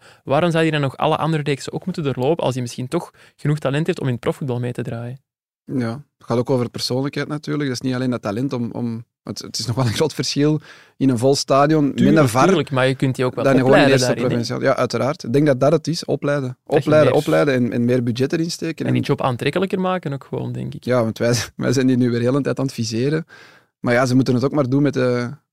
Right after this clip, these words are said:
Speaker 2: met de dingen die ze hebben, hè. En, en het zijn mensen met een andere job daarnaast en zo.
Speaker 1: Maar dat vind ik ook, want je zegt nu, we zijn niet aan het viseren, maar doordat die mensen ook nooit mogen spreken, dat die nooit kunnen reageren op wat er is gebeurd. Dus,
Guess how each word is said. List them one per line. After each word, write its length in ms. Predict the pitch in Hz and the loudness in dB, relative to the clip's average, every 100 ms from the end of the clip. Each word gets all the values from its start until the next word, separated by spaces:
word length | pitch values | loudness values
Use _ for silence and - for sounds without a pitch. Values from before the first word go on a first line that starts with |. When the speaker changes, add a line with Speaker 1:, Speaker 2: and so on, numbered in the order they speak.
| _ | _
Speaker 2:
met 240 | _ 151 127 | _ -10 -6
de 80 | 113 | -4
dingen 220 | 123 127 | -2 -2
die 100 | 120 | -2
ze 80 | 113 | -2
hebben, 280 | 113 143 | 0 0
hè. 180 | 127 147 | 0 -2
En, 160 | 123 120 | -2 -4
en 100 | 120 | -4
het 140 | - | -4
zijn 240 | - 131 131 | -2 0 2
mensen 260 | 135 139 | 0 -2
met 100 | 131 | -2
een 80 | 123 | -2
andere 220 | 127 120 | -2 -2
job 200 | 113 123 | -2 -4
daarnaast 420 | 117 113 113 147 - | -4 -4 -4 -4 -4
en 120 | 156 | -4
zo. 240 | 151 151 - _ _ _ _ _ - | -2 -2 -6 _ _ _ _ _ -10
Speaker 1:
Maar 140 | 143 | -2
dat 120 | 143 | -2
vind 160 | 143 139 | -2 -4
ik 80 | 127 | -4
ook, 140 | 165 | -4
want 220 | - 135 - | -4 -6 -8
je 100 | 147 | -10
zegt 160 | 135 135 | -8 -4
nu, 120 | 131 | -4
we 60 | |
zijn 120 | 127 127 | -2 -2
niet 80 | |
aan 60 | 123 | -4
het 100 | 120 | -6
viseren, 440 | 120 117 127 - | -10 -6 -6 -4
maar 220 | 131 127 - _ _ _ _ _ _ _ - | -4 -6 -10 _ _ _ _ _ _ _ -12
doordat 760 | 147 147 135 _ - - 123 - | -2 -2 -2 _ -14 -8 -8 -8
die 140 | 131 | -6
mensen 280 | 127 170 - | -6 -6 -6
ook 100 | 165 | -4
nooit 240 | 147 170 | -2 -2
mogen 260 | 151 135 120 | -2 -4 -6
spreken, 580 | - 143 147 180 262 269 | -8 -6 -6 -6 -8 -10
dat 120 | 135 | -12
die 100 | - | -6
nooit 200 | 135 156 | -4 -4
kunnen 220 | - 139 | -2 -2
reageren 520 | 127 120 117 120 151 196 | -2 -4 -6 -6 -4 -4
op 80 | |
wat 140 | 202 208 | -4 -6
er 60 | |
is 120 | 208 - | -6 -8
gebeurd. 320 | 175 165 180 | -6 -4 -4
Dus, 240 | 123 - | -8 -10